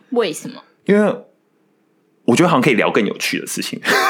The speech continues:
Speaker 2: <laughs> 但是我，我，我又同时，我心里的那个小警察哦，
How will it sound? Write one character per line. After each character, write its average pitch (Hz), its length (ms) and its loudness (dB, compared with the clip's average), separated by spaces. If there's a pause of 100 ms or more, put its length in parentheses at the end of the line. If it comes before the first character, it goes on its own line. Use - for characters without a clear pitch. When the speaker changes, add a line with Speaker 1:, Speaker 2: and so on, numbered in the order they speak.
(500)
Speaker 2:
<laughs> 285 720 0
但 320 140 4
是 302 120 4
我， 196 200 4
我， 208 180 4
我 151 180 2
又 208 120 2
同 143 200 0
时， 127 340 0
我 123 100 2
心 185 160 2
里 156 60 2
的 110 80 4
那 123 60 2
个 131 60 2
小 - 140 0
警 90 200 0
察 - 140 -2
哦， - 220 -4